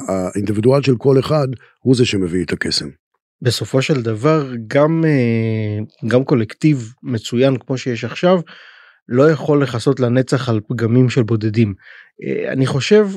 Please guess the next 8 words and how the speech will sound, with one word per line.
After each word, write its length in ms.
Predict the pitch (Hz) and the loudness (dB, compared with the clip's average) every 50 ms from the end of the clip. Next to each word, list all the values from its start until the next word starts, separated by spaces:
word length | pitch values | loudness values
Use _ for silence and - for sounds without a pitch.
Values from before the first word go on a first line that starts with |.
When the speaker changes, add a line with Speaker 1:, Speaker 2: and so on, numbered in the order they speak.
| - - - | -10 -6 -4
Speaker 2:
אבל 340 | 151 113 123 123 123 120 117 110 113 | -2 0 2 2 2 0 -2 -4 -8
שזה 1200 | - - - 127 117 117 117 117 117 117 120 - 160 - _ _ _ _ - - 160 135 110 127 | -8 -2 0 2 2 2 2 0 0 -2 -2 -4 -8 -14 _ _ _ _ -14 -12 -10 -6 -2 -2
לא, 480 | 120 127 156 175 185 185 180 170 165 151 | 2 4 4 4 4 4 4 2 2 2
אה, 380 | 135 123 120 113 113 110 110 110 | 2 2 2 0 -2 -2 -2 -2
נוסחה, 400 | 107 113 117 110 - - - 123 101 - - - - - - - _ - | -2 -2 -2 -2 -2 0 0 -2 -2 -2 -10 -20 -20 -20 -20 -20 _ -8
ושכל 560 | 110 113 - - 113 - - - 165 170 165 | -6 -6 -4 -4 -8 -6 0 2 4 4 4
אחד 280 | 143 143 147 143 131 120 | 2 0 0 -2 -2 0
בעולם 640 | 113 131 120 117 117 120 127 131 135 131 127 127 | 0 2 2 2 2 2 2 4 2 2 2 0